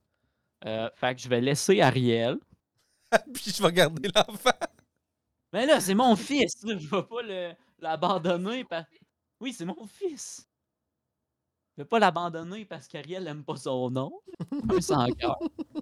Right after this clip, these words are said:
Speaker 1: Fait que je vais laisser Ariel. Puis, euh,
Speaker 2: Je vais
Speaker 1: ben là,
Speaker 2: m'en
Speaker 1: je vais
Speaker 2: trouver un autre. <laughs>
Speaker 1: On va trouver un autre blonde, puis il va être mon fils, là.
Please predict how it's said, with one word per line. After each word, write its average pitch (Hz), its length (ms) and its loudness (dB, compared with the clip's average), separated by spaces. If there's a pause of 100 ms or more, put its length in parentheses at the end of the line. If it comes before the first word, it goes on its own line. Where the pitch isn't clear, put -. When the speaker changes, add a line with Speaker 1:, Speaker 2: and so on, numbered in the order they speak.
(1120)
Speaker 1:
Fait 120 120 -16
que 120 60 -16
je 113 100 -20
vais 131 200 -6
laisser 139 540 -6
Ariel. 143 680 -12 (1200)
Puis, 131 320 -8
euh, 117 420 -4 (360)
Speaker 2:
Je 143 60 -6
vais 165 260 2
Speaker 1:
ben - 0 -
là, - 0 -
Speaker 2:
m'en 156 140 4
Speaker 1:
je 143 40 4
vais - 60 -10
Speaker 2:
trouver 151 340 -2
un 160 180 -2
autre. 117 380 -4
<laughs> 240 80 8 (1400)
Speaker 1:
On 127 40 -12
va - 120 -14
trouver 143 340 -4
un - 80 8
autre 180 140 4
blonde, 165 440 2 (280)
puis 262 120 6
il - 40 -6
va 269 160 0
être 294 260 -10 (220)
mon 175 180 0
fils, 147 520 -8
là. 233 120 -4